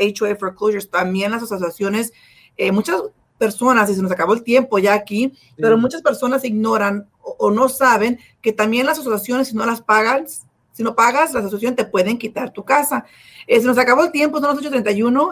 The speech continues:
Speaker 1: Eh, Alexis, mil, mil disculpas. Este, para todas las personas que tengan preguntas, se pueden comunicar a la oficina al siete cero dos,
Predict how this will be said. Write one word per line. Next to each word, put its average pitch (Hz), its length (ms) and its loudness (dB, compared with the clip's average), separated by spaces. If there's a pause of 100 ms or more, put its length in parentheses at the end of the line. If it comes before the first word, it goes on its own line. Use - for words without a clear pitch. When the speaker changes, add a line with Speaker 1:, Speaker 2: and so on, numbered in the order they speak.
Speaker 1:
Eh, 226 80 0
Alexis, 247 380 2
mil, 240 300 -4
mil 240 220 -2
disculpas. 240 680 0
Este, 214 280 0
para - 140 -4
todas 294 180 6
las 311 100 2
personas 277 300 0
que 269 80 -6
tengan 262 220 0
preguntas, 240 240 -4
se 254 80 0
pueden 262 220 0
comunicar 233 420 0
a - 20 2
la 254 80 2
oficina 277 400 -2
al 233 120 -2
siete 277 260 -4
cero 277 180 2
dos, 311 260 2